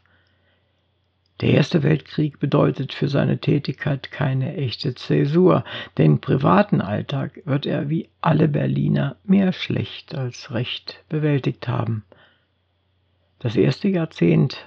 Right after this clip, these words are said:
an den Reinhardt-Bühnen, als er den Aufstieg des Theatermannes Reinhardt mitgestaltete, waren, auch ohne dass es Dokumente dafür gibt,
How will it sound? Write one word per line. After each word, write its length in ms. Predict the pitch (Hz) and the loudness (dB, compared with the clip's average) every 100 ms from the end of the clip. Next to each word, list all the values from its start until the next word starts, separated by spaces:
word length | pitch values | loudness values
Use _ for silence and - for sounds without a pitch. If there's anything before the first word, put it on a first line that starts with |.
| - | -6
an 200 | 135 117 | -4 -4
den 260 | 123 120 | -2 -2
Reinhardt-Bühnen, 1000 | 117 107 147 156 131 - 156 156 156 147 - - | -4 -2 0 0 -2 0 4 6 6 4 0 -14
als 260 | - 135 127 | -2 -2 2
er 100 | - | 0
den 180 | 143 143 | 2 0
Aufstieg 640 | 156 156 - - 156 143 | 0 -4 -6 -6 -4 -4
des 220 | - 139 - | -6 -8 -2
Theatermannes 920 | - - 170 - - 120 113 117 110 | 0 2 2 2 0 0 -2 -4 -2
Reinhardt 440 | 120 113 120 104 | 0 2 2 2
mitgestaltete, 880 | 147 160 - 127 - 123 139 - 156 - - - | 0 0 0 -2 0 0 0 -2 -4 -4 -12 -12
waren, 920 | - 110 110 107 110 123 170 185 196 196 | -2 2 4 4 2 0 -2 0 -2 -4
auch 500 | 202 175 180 - - 508 | -4 -2 -2 -6 -12 -12
ohne 420 | 320 226 196 156 | -2 0 2 2
dass 220 | 139 120 110 | 0 -2 -4
es 120 | 120 | -6
Dokumente 600 | - - 135 135 135 135 | -6 -2 -2 0 -2 -2
dafür 340 | 139 135 151 | -2 -2 -2
gibt, 360 | 135 147 - | 0 -2 -2